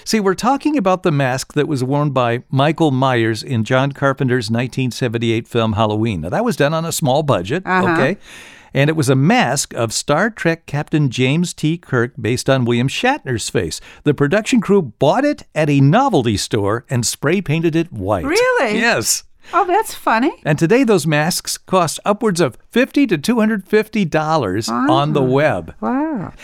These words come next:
Speaker 1: Not even a good likeness of him. It's kind of a cheap-looking, weird mask
Speaker 2: Yeah, yeah,
Speaker 1: with
Speaker 2: I never
Speaker 1: false
Speaker 2: thought,
Speaker 1: hair and everything.
Speaker 2: yeah, I never thought of that being him,
Speaker 1: I
Speaker 2: but
Speaker 1: didn't either, but they
Speaker 2: now I will look for it.
Speaker 1: Yeah.
Speaker 2: All right.
Speaker 1: That, uh, that source, that comes from Britannica, Britannica Inc.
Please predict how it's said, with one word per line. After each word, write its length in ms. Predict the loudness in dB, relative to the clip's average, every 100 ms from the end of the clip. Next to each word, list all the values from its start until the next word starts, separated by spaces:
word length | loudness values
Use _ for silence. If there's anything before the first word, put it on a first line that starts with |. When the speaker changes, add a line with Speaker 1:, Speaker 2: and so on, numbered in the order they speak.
| -4
Speaker 1:
Not 200 | 0 2
even 200 | 2 2
a 60 | 2
good 240 | 0 0
likeness 480 | 2 0 0 -4 -2
of 140 | -2
him. 180 | 0 0
It's 340 | -2 -2 -4 -4
kind 160 | -4
of 60 | -4
a 80 | -6
cheap-looking, 720 | -2 -2 0 -2 0 -2 -2
weird 360 | 0 0 -2 -10
mask 340 | -6 -2 0 0
Speaker 2:
Yeah, 240 | 0 -2 -6 -8
yeah, 100 | -4
Speaker 1:
with 80 | 0
Speaker 2:
I 100 | 0
never 160 | 0 2
Speaker 1:
false 200 | 2 0
Speaker 2:
thought, 100 | 0
Speaker 1:
hair 200 | 2 4
and 120 | 2 0
everything. 560 | 2 0 2 0 -2
Speaker 2:
yeah, 80 | -2
I 60 | 0
never 220 | 0 -2
thought 280 | -2 0 0
of 80 | 0
that 220 | -4 -2
being 220 | -4 -2
him, 300 | -4 -6 -6
Speaker 1:
I 120 | -2 0
Speaker 2:
but 60 |
Speaker 1:
didn't 160 | 2 0
either, 160 | -2
but 140 | -4 -2
they 80 | 0
Speaker 2:
now 160 | 0
I 160 | -2 -4
will 160 | -6
look 240 | -6 -6 -10
for 260 | -8 -4
it. 60 | 0
Speaker 1:
Yeah. 240 | 0 0 -8 -20 _ -4
Speaker 2:
All 160 | -2
right. 340 | 0 -2 -2 -4
Speaker 1:
That, 280 | -2 -2 -2
uh, 140 | -2 0
that 220 | -2 -2
source, 300 | -4 -2 -2
that 160 | -4
comes 180 | -2 -4
from 180 | -2 -2
Britannica, 720 | -2 -4 -4 -2 -4 -4 -8 -8
Britannica 460 | -8 -6 -8 -10 -12
Inc. 280 | -12 -12